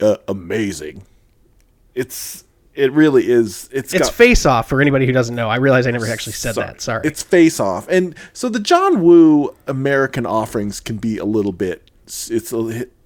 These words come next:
Speaker 1: the American catalog's a little strange.
Speaker 2: Well, I mean, wrong vibe for, like, M I three, right?
Speaker 1: Right.
Speaker 2: 'Cause we
Speaker 1: The
Speaker 2: went from film noir to, to whatever.
Speaker 1: M I, M I two.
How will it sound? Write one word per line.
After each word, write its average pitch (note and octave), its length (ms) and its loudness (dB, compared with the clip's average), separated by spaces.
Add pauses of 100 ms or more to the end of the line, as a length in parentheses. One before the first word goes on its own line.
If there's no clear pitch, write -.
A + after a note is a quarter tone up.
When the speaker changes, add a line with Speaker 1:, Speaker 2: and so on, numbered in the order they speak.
(800)
Speaker 1:
the C3+ 60 0
American D3+ 460 0
catalog's G2 520 -6
a F2 60 -10
little D2+ 160 -8
strange. - 680 -16
Speaker 2:
Well, A#3+ 160 0
I G#3 40 0
mean, G3 260 0
wrong G#3 320 4
vibe C3+ 320 0
for, D3 120 -2
like, B2 180 -4
M B2+ 140 -6
I A2 120 -8
three, - 340 -16
right? A#2+ 240 -4
Speaker 1:
Right. G#2+ 120 -2
Speaker 2:
'Cause B2+ 120 -6
we C#3 80 -4
Speaker 1:
The C#3+ 80 2
Speaker 2:
went D3 140 0
from C3+ 200 -6
film C#3 300 2
noir B2 480 0
to, A2+ 400 -8
to - 320 -12
whatever. B2 360 -2
Speaker 1:
M B2+ 40 2
I, A2+ 240 -2
M E3 120 2
I C3 80 4
two. - 400 -6